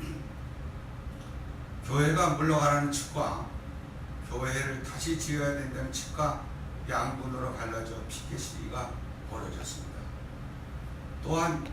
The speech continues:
데이빗 힐 목사는 화, 화를 참지 못하고 범인인 학생을 보는 순간 밀쳐 쓰러뜨렸는데 목사가 학생을 폭행했다고 에스엔에스에 퍼지-,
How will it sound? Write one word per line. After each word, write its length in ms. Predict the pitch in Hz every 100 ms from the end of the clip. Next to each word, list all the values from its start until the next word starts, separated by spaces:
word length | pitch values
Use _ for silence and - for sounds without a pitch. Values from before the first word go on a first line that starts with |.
| - -
데이빗 300 | 139 151 -
힐 220 | - 170
목사는 420 | 139 143 - 165 143 139 - - - - - - - - - -
화, 280 | - - - 143
화를 300 | 143 165 160
참지 340 | 170 151 -
못하고 680 | 139 - - - - 131 147 - - - - - -
범인인 520 | - 131 156 160 170 156
학생을 560 | - - 156 160 160
보는 220 | 139 143
순간 680 | 143 156 156 180 170 - - - - - -
밀쳐 420 | 143 139 - 160
쓰러뜨렸는데 1040 | 143 - 143 143 127 123 120 117 143 139 139 - - - - -
목사가 560 | 131 127 139 135 131 -
학생을 360 | - - 127 123
폭행했다고 920 | - - 143 131 135 - 120 143 156 - - - - - -
에스엔에스에 720 | 139 - 135 127 123 - 123
퍼지-, 360 | 123 - -